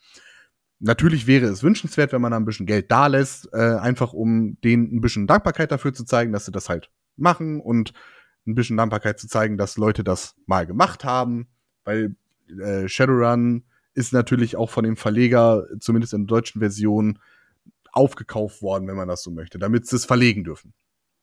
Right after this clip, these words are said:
Die haben dafür irgendwann ja mal Geld bezahlt. Ähm, für ein normales Buch zahlt man Geld. Meiner Meinung nach sollte man denen dann auch ein bisschen was dalassen.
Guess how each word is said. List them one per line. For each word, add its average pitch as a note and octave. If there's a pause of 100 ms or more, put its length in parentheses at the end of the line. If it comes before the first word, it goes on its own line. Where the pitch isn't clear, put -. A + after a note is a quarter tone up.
(300)
Die G#2+
haben A2
dafür A2+
irgendwann A2
ja G#2+
mal G#2
Geld G2+
bezahlt. C#2 (720)
Ähm, G2+
für -
ein B2+
normales B2+
Buch C3
zahlt A#2+
man G2+
Geld. C3 (220)
Meiner A2+
Meinung G#2
nach G#2
sollte G#2
man F#2
denen G2
dann F#2
auch E2+
ein -
bisschen F#2
was E2
dalassen. -